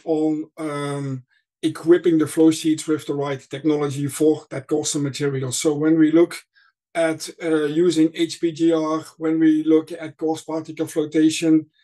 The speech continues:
that already fits into the development of a coarse circuit in the comminution space and in the mill circuit space. But,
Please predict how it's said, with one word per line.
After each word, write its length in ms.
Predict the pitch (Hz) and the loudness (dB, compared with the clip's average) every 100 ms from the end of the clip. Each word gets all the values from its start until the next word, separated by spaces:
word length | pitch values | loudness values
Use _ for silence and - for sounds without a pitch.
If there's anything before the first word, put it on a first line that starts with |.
| _ _ | _ _
that 200 | 151 170 | -2 2
already 400 | 165 165 165 160 | 2 2 0 -2
fits 380 | 156 170 165 - | -2 -6 -8 -6
into 540 | 160 156 165 165 156 | -6 -4 -2 2 2
the 120 | 156 | 0
development 640 | 147 139 156 160 160 160 151 | -6 -6 -6 -6 -6 -6 -6
of 140 | 139 | -8
a 80 | 147 | -12
coarse 340 | - 165 156 | -2 0 0
circuit 460 | - 165 160 165 160 | 2 0 2 -4 -4
in 220 | - 165 156 | -6 -4 -2
the 120 | 151 | -4
comminution 580 | 151 147 147 160 170 156 | -6 -2 2 2 2 -6
space 360 | - 151 147 | -4 -6 -6
and 140 | 160 143 | -10 -10
in 120 | 143 | -8
the 80 | 139 | -2
mill 200 | 156 165 | 0 0
circuit 400 | - 160 160 156 | 0 -2 -2 -8
space. 540 | - 156 160 - - _ _ _ _ _ _ _ - | -2 0 0 -4 -8 _ _ _ _ _ _ _ -6
But, 500 | 151 170 165 - | 2 2 2 -2